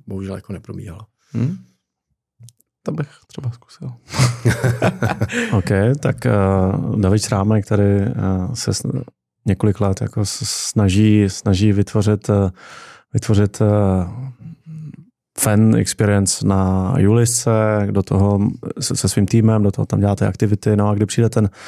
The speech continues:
Speaker 3: kdy přišel ten moment, jako kdy, eh, kdy,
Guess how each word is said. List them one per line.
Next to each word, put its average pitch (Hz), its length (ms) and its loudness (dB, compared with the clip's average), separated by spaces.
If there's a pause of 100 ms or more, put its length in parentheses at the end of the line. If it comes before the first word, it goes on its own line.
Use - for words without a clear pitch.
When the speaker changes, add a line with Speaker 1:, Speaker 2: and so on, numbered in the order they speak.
(500)
Speaker 3:
kdy 98 100 4
přišel 107 260 2
ten 113 140 2
moment, 101 420 4
jako 101 280 0
kdy, 101 260 2 (520)
eh, 101 240 4
kdy, 101 640 4